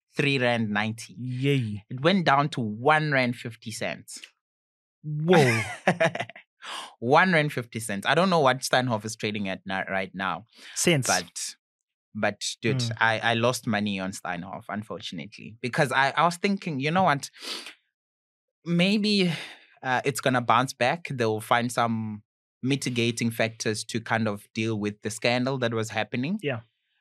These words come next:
Speaker 1: But, um, it just got worse, man. <laughs> It just got worse every single day.
Speaker 2: I can imagine. I remember that. I remember that whole saga. And I think w-, l-,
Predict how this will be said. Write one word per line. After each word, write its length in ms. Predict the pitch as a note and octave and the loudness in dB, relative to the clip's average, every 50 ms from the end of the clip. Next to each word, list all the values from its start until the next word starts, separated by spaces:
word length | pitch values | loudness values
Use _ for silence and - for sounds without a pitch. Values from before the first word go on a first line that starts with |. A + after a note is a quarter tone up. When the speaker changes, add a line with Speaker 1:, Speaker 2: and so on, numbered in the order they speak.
| _ _ - | _ _ -18
Speaker 1:
But, 440 | A#2 A2+ A2 G#2 G#2 G2+ _ - - | -6 -2 0 0 0 -2 _ -8 -6
um, 380 | G#2 G2 F#2+ F#2+ F#2+ F#2+ F#2 - - | -4 -4 -4 -4 -6 -6 -8 -8 -8
it 120 | B2+ - | -6 -4
just 200 | - F#3+ F3+ - | -4 -4 -2 0
got 180 | - G#3+ D3+ A2+ | -2 -2 0 0
worse, 340 | G#2+ C#3+ G3+ G#3 - - - | 2 2 2 2 0 -2 -4
man. 180 | F2 F2 E2+ - | -6 -8 -4 0
<laughs> 40 | - C3 - - - - - - - - - - - - | 0 0 0 0 -4 -6 -8 -8 -8 -8 -10 -8 -4 -2
It 100 | E3+ E3 | 0 2
just 180 | F3+ D#3+ C3 | 2 2 2
got 180 | - C#3+ C3+ A2+ | 4 2 2 2
worse 400 | G#2 A#2 D3+ F#3 F#3+ F3 - - | 2 2 4 4 4 2 -2 -4
every 240 | C#3+ C#3 A#2+ A#2 A2+ | -4 -4 -2 -2 -4
single 400 | A2+ - - C3 B2 G#2+ A2 G#2+ | -2 -2 0 0 0 0 0 0
day. 420 | F#2+ - E3+ G#3+ B3+ B3 D3 A2 - | 0 2 2 2 2 0 0 -2 -2
Speaker 2:
I 120 | C#3 C#3+ C#3+ | -2 -2 0
can 180 | - F3+ F3 | 2 2 2
imagine. 440 | F3 F#3+ A3+ C#4 D4 - C#3+ A2+ A2 - _ _ _ _ _ _ _ - | 4 4 4 4 4 2 0 -2 -4 -6 _ _ _ _ _ _ _ 4
I 60 | F#3+ G#3+ | 4 6
remember 340 | A#3+ B3+ A#3+ D#4 D#4 D#4+ B3 | 6 6 4 4 4 4 4
that. 240 | D#3 C#3+ A#2 - - | 4 4 2 2 2
I 60 | D3+ | 2
remember 300 | E3+ F3 G3+ A#3 B3 A#3+ | 2 2 2 2 2 2
that 160 | G3+ F#3 F3+ D#3+ | 4 4 4 4
whole 240 | D3+ C#3+ C#3 C#3 C#3 | 2 2 2 0 0
saga. 360 | - - C3 A#2+ A#2 A2 A2+ | 0 -2 -2 -2 -4 -4 -6
And 100 | A#2 C3 D3+ | -4 -4 -4
I 40 | D#3 | -2
think 320 | - F#3+ F#3+ F#3+ F3+ F3 - | -2 -2 -2 -2 -4 -8 -12
w-, 180 | C3+ C3 - - _ _ - | -14 -14 -14 -16 _ _ -14
l-, 260 | A#2+ B2+ B2 - - | -14 -14 -14 -14 -16